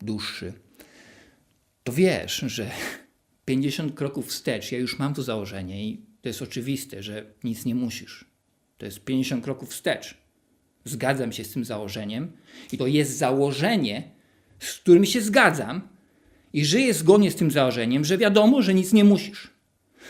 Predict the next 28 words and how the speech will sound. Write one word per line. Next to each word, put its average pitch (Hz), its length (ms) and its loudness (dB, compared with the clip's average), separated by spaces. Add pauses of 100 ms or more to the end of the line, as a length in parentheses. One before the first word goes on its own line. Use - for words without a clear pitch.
(340)
Idziemy 196 360 6
pięćdziesiąt 220 440 6
kroków 220 260 6
do 202 80 10
przodu 156 320 4
i 165 60 4
ja 185 120 8
ci 208 140 4
mówię: 196 260 10
„Musisz”. - 480 2 (240)
Z - 100 -10
tego 160 240 0
powodu, 110 420 -6 (340)
że 127 60 -6
są 202 200 2
pewne 233 260 2
prawa 170 540 -8 (540)
fizyki, 143 520 0
pewne 143 260 -2
prawa 151 320 -2
natury. 135 440 -4 (180)
I 143 120 -2
jeżeli 135 460 4
chcesz - 580 -6
coś, - 460 -12 (1160)
to 175 120 4
musisz 233 480 4
coś. - 480 -6